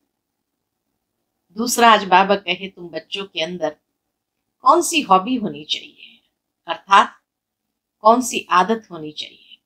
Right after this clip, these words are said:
तो पहली बात आज बाबा ने बताई, तुम्हें याद में रहने की हॉबी होनी चाहिए, साथ ही साथ दिव्य और अलौकिक कर्म करने की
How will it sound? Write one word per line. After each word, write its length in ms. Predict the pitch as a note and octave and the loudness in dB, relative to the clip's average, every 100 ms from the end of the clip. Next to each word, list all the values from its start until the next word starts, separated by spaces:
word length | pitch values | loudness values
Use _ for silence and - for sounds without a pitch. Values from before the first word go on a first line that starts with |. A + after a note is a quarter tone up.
| _ _ _ _ _ _ _ _ _ _ - | _ _ _ _ _ _ _ _ _ _ -6
तो 60 | A3+ | 0
पहली 400 | A#3 B3 D#4 E4+ | 2 4 4 4
बात 300 | A3+ A#3 B3+ | 6 4 4
आज 180 | A3 G#3+ | 2 4
बाबा 280 | F3 D#3+ F#3 | 2 2 0
ने 100 | F#3+ | -6
बताई, 420 | D#3+ - D#3+ G#3 | -8 -6 -4 -4
तुम्हें 500 | A3 F#3+ F3+ G#3+ A3+ E3 | -8 -18 -16 -12 -14 -4
याद 340 | E3 F3 G#3+ G#3+ | 2 2 0 -12
में 120 | A#3 | -16
रहने 300 | G3 E3 F3 | -14 -14 -18
की 220 | E3+ F#3 F#3 | -18 -20 -6
हॉबी 300 | D3 E3+ E3+ | -6 -6 -20
होनी 160 | B2 A#2+ | -20 -20
चाहिए, 500 | - - _ _ _ _ _ _ _ _ _ _ _ _ _ _ _ _ _ _ _ _ | -18 -20 _ _ _ _ _ _ _ _ _ _ _ _ _ _ _ _ _ _ _ _
साथ 340 | - F3 F3 | 2 2 2
ही 80 | G#3+ | -6
साथ 340 | G3+ G3 G#3+ - _ _ _ _ _ _ _ _ _ _ _ _ _ F3+ | -2 0 0 -4 _ _ _ _ _ _ _ _ _ _ _ _ _ -18
दिव्य 520 | F3+ B3 D4+ C4+ E4 | 0 2 2 2 4
और 100 | D#4+ | 6
अलौकिक 600 | C#4 A#3 A#3 A#3+ C#4+ - | 6 6 4 2 -8 -12
कर्म 320 | - C4+ E4 E4+ | -4 0 0 -2
करने 440 | - G3+ G3+ A3 | -2 -2 0 -4
की 220 | A3 D3 | -4 -14